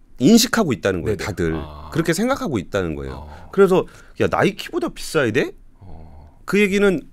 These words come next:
Speaker 1: 뭐 나이키급 아니야?
Speaker 2: 네네.
Speaker 1: 나이키급만 돼도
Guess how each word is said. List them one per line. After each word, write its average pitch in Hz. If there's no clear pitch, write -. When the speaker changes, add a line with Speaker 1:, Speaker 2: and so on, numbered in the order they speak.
Speaker 1:
뭐 139
나이키급 226
아니야? 117
Speaker 2:
네네. 90
Speaker 1:
나이키급만 226
돼도 175